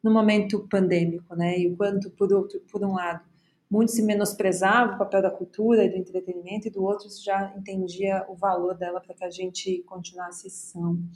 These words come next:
é, e tentando continuar a viver ou sobreviver.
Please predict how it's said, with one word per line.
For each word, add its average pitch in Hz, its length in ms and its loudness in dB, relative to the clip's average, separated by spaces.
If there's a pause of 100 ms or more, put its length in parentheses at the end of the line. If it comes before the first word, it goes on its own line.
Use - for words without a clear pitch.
(680)
é, 175 360 0
e 170 120 0
tentando 180 420 0
continuar 180 420 -10
a 170 40 -8
viver 175 460 -2
ou 175 160 -4
sobreviver. 170 920 -10